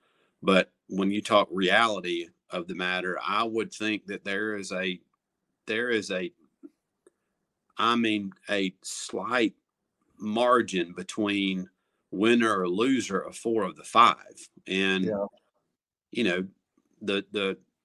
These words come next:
Speaker 1: of those four games that we're discussing, three of the four are at home. And that's a, that's a big deal. That's a huge deal.
Speaker 2: Can I ask you the question that I think most fan, most Auburn fans on the board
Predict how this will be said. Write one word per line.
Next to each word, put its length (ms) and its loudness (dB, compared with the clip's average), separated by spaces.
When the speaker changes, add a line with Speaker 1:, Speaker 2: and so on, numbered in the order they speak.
Speaker 1:
of 260 0
those 280 0
four 320 -2
games 680 -2
that 140 -4
we're 180 2
discussing, 720 -4
three 280 2
of 100 -4
the 80 -6
four 340 0
are 160 0
at 180 -4
home. 280 -6
And 400 -2
that's 220 -6
a, 140 -2
that's 140 2
a 60 4
big 320 2
deal. 300 2
That's 220 -10
a 20 -4
huge 540 2
deal. 260 -6
Speaker 2:
Can 120 2
I 20 8
ask 180 4
you 60 6
the 100 6
question 380 6
that 100 8
I 80 8
think 240 0
most 480 4
fan, 440 4
most 220 4
Auburn 360 6
fans 560 2
on 140 2
the 60 4
board 480 4